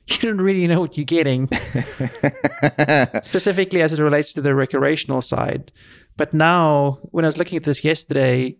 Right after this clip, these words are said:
Speaker 1: they certify the amount of C B D and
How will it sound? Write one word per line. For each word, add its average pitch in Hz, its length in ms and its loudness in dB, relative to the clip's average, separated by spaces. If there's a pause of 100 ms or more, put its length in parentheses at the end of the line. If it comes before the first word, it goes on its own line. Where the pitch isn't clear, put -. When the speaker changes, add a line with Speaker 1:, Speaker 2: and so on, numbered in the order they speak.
Speaker 1:
they 143 120 0
certify 151 840 0 (100)
the 139 200 0
amount 139 260 0
of 131 80 -4
C - 220 -6
B 139 100 -2
D 143 460 0
and 143 280 0